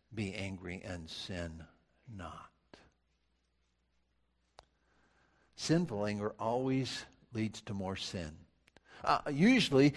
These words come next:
when, when we're angry, when, when we have been upset, uh, you know, we, we lash out.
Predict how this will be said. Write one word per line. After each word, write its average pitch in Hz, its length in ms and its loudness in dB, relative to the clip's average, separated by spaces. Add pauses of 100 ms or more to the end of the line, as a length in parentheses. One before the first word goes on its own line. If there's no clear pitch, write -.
(120)
when, 160 340 6
when 165 220 10
we're 151 220 10
angry, 165 580 8 (640)
when, 170 220 8
when 160 220 8
we 180 180 12
have 151 180 12
been 170 160 12
upset, 170 760 10 (180)
uh, 135 300 12 (320)
you 151 140 8
know, 170 560 12 (120)
we, 160 240 8
we 139 720 4
lash 120 440 6
out. 143 320 2